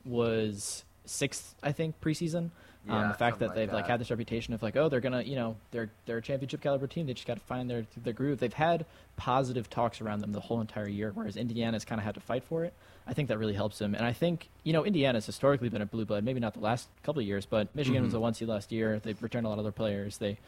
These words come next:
Speaker 1: had this hype coming into the season, and I still think confirmation bias is prevalent here with the committee, and then also just favoring the blue bloods, favoring the, uh, the teams, because Duke is a team that should not have been a two seed. Um, they should have been a three. I think Tennessee should have been in over them. Villanova was even, like, questionable to be a two versus a three.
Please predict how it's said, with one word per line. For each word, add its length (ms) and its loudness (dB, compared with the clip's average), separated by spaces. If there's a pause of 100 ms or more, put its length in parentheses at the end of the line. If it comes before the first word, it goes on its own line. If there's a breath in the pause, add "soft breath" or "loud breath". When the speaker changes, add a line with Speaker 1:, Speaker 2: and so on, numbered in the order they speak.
(200 soft breath)
Speaker 1:
had 200 6
this 100 -6
hype 200 2
coming 180 -2
into 120 0
the 40 -2
season, 320 -4
and 120 -6
I 60 -4
still 200 -2
think 220 -2
confirmation 480 -4
bias 320 -4
is 280 -4 (280 soft breath)
prevalent 340 2
here 180 0
with 220 -4
the 80 -4
committee, 400 -2 (300 soft breath)
and 100 4
then 100 4
also 300 4
just 240 -2
favoring 480 2
the 80 0
blue 180 -2
bloods, 360 0
favoring 500 2 (100)
the, 240 0
uh, 240 0
the 60 -8
teams, 500 0
because 440 2
Duke 460 0 (460 soft breath)
is 200 0
a 40 -2
team 200 -2
that 120 -2
should 120 -6
not 80 4
have 100 2
been 80 0
a 60 -2
two 160 -6
seed. 260 -8 (180)
Um, 540 0 (100)
they 100 -2
should 80 -2
have 60 -2
been 140 0
a 40 -6
three. 240 0
I 40 2
think 140 -4
Tennessee 320 -2
should 100 -6
have 80 -4
been 120 0
in 120 0
over 180 0
them. 280 -2
Villanova 480 2
was 180 -2
even, 160 -2
like, 140 -4
questionable 420 -2
to 80 2
be 120 2
a 40 0
two 280 0
versus 260 -2
a 80 0
three. 320 -2